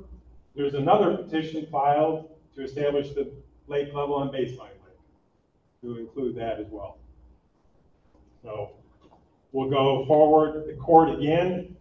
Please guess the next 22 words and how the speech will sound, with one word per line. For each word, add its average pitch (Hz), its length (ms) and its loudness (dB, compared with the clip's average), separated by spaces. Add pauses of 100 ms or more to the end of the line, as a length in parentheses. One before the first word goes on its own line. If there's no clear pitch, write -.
(260)
Washtenaw 135 480 -2
County 143 280 -2
Circuit 143 380 -10
Court, 156 460 0 (220)
establishes 156 680 -2
the 156 60 -6
baseline 151 720 0 (320)
lake 135 180 -6
level 139 340 -2
at 131 160 -2
the 131 80 -12
same 151 640 -4
elevation, 131 640 -4
eight 123 240 -10
fifty-one 131 580 -8
point 127 220 -18 (140)
five 123 320 -6
four 123 280 -10
feet 123 180 -10
above 113 320 -12
sea 117 180 -12
level. 98 180 -20